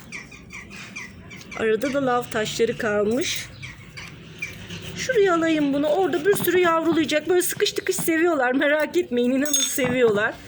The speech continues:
Yaprak aralarına toprak girerse eğer, suladığımızda üstten böyle sulama yaparsanız onlar zaten çıkacak. Kendi köklerini toprağa verdikçe de güçlenecek.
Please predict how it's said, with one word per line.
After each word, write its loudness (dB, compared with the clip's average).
Yaprak 2
aralarına 6
toprak 4
girerse 4
eğer, 2
suladığımızda 4
üstten 4
böyle 6
sulama 4
yaparsanız 2
onlar 4
zaten 0
çıkacak. 0
Kendi 2
köklerini 4
toprağa 4
verdikçe 2
de 2
güçlenecek. 2